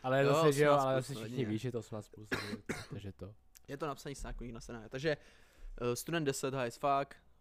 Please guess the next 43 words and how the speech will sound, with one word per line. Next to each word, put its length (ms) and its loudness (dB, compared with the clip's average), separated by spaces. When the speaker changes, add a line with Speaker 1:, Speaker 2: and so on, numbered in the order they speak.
Speaker 2:
zase 200 -10
klasický 480 -12
desetiprocentní 680 -14
sleva 420 -8
na 120 -12
so-, 280 -10
jejich 300 -8
sortiment, 480 -4
který 220 -16
nabízí. 440 -16
Takže 600 -6
se 140 -20
tam 120 -14
jukněte 420 -10
a 60 -6
objednávejte. 560 -10
Speaker 1:
Jo, 60 -6
Speaker 2:
Protože 420 -8
Speaker 1:
sledujte 300 -2
nás 180 -2
teda 220 -2
na 60 -2
všech 140 -8
Speaker 2:
je 140 -10
to 60 -12
Speaker 1:
sociálních 300 -2
Speaker 2:
fajn. 140 -8
Speaker 1:
sítích. 340 -8
A, 200 -2
takže 240 -6
tak. 140 -8
Speaker 2:
Co 120 -8
bylo 160 2
to 180 -2
A? 120 0
Já 100 0
si 100 -6
myslím, 180 -4
že 60 -8
chceš 140 -4
něco 180 -6
doříct. 180 -2
Speaker 1:
No 160 4